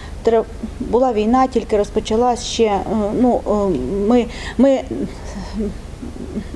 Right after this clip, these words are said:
е, остерігалися, е, цього процесу. Війна не закінчилась, але все-таки ми намагаємося наших діток оздоровити, тому в цьому році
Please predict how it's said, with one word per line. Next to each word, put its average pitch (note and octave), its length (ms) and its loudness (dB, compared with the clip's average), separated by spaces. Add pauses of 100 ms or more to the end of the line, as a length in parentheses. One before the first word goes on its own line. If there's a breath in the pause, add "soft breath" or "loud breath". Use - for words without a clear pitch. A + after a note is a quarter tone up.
е, A3 560 4
остерігалися, F3+ 760 0 (380 loud breath)
е, G#3 100 6
цього A3 260 2
процесу. - 600 -4 (880 loud breath)
Війна D4 260 4
не D#4+ 100 4
закінчилась, D4 720 2
але B3+ 220 4
все-таки C4+ 500 2
ми B3+ 140 4
намагаємося A#3 760 2
наших A3 320 2
діток G#3+ 300 2
оздоровити, A#3 680 2 (260)
тому C4 320 6 (880)
в G#3 80 0
цьому A#3+ 300 4
році A3+ 400 4